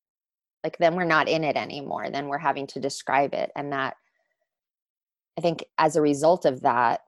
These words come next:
that was where I spent most of my time, was not in it, but justifying it or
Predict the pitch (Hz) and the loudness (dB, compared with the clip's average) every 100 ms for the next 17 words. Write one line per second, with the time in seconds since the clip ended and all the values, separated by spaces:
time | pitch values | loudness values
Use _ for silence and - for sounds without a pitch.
0 | _ _ _ _ - 165 160 151 156 151 | _ _ _ _ -4 2 2 4 4 4
1 | 147 120 131 - 120 135 131 - - 101 | 2 2 0 -4 -4 -4 -6 -8 -10 -10
2 | 104 165 95 73 - - _ _ _ 170 | -10 -8 -8 -10 -14 -18 _ _ _ 0
3 | 175 165 143 - 147 127 85 - - _ | 2 2 0 0 -2 0 -4 -6 -20 _
4 | _ _ _ _ _ _ - 160 156 156 | _ _ _ _ _ _ -16 0 0 2
5 | 156 143 - - 147 139 135 135 131 - | 0 0 -2 2 2 2 -2 -2 -2 -4
6 | - _ _ - 147 139 139 139 | -8 _ _ 2 4 4 2 -2